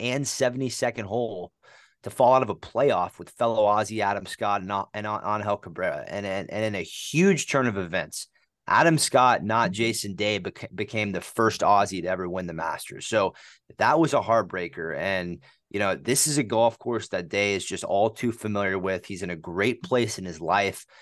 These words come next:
Speaker 1: And more importantly to the golf, he's in a phenomenal place, uh, with the health of his body. So my best bet for the Masters this week is gonna be Jason Day to top ten at plus two twenty-five on either BetOnline or Bet three six five.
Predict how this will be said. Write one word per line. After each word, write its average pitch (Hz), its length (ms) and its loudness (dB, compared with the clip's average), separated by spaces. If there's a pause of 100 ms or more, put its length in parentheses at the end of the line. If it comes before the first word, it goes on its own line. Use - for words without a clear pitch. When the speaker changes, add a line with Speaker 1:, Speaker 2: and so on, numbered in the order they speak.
(120)
Speaker 1:
And 104 160 -4
more 120 160 2
importantly 120 580 0
to 113 120 -8
the 90 140 -8
golf, 98 520 2 (240)
he's 107 180 -4
in 107 80 -2
a 95 60 -2
phenomenal 101 680 0
place, 95 480 -4 (260)
uh, 92 240 0
with 90 140 -8
the 92 80 -4
health 92 240 0
of 82 80 -16
his 82 100 -10
body. 87 320 -2
So - 140 -6
my 113 140 2
best 131 340 2
bet 123 200 4
for - 60 -10
the 107 80 -10
Masters 101 480 -2
this 98 220 -10
week 101 180 -6
is - 60 -18
gonna 98 160 -8
be 92 100 -8
Jason 98 400 -2
Day 92 300 2 (340)
to 98 100 -8
top 98 280 0
ten 92 160 -8
at 85 100 -12
plus 101 240 0
two - 160 -6
twenty-five 92 720 0
on 90 100 -2
either 90 160 -4
BetOnline 87 600 0
or 82 40 -10
Bet 78 220 -8
three 69 160 -14
six - 240 -14
five. - 340 -10